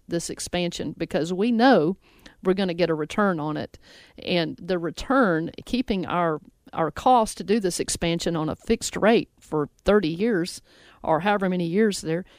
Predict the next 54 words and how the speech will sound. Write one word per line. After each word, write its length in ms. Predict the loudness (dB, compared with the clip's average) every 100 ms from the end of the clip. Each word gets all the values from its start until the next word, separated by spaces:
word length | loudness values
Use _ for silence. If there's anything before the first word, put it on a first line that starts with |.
| _
he 100 | -8
said 180 | 0 2
it's 160 | 2 0
gonna 160 | 0
be 100 | 0
a 80 | 2
lot 220 | 2 2
cheaper 400 | 0 -2 0 0
than 160 | 0 2
going 320 | 2 2 -2
for 180 | -2 -2
a 60 |
commercial 540 | -2 -4 0 0 0 -2
loan 360 | 0 0 0
where 100 | -2
it's 140 | -4 -4
gonna 180 | -4 -2
be 140 | -4
a 60 | -2
variable 400 | 2 2 2 0
rate 280 | 0 -2
that 120 | -6 -2
we 100 | 0
know 220 | 2 2
is 100 | 2
gonna 180 | 0 4
go 260 | 4 6
up. 240 | 6 4 2
The 120 | -6
cost 320 | 0 2 2 -2
is 60 |
gonna 180 | -4 0
go 160 | 2 2
up 160 | 2
on 160 | -2 -2
that, 180 | -4 -2
so 120 | -4
it's 120 | 0
a 40 | 4
no-brainer 540 | 4 4 4 4 0
for 180 | -4 -6
us. 220 | -6 -10 _ -20 -20 -20 -20 _
He 160 | 0 4
did 200 | 2 4
that. 300 | 4 4 -2 _ _ -8
He 120 | -6
did 200 | 0 2
a 80 | 2
huge 440 | 0 0 2 0 -4
cash 320 | -4 -2 -2
out, 280 | 0 -2 -6 -2
did 200 | 0 2
his 180 | 2 -2
expansion, 760 | -8 -8 -6 -6 -4 -6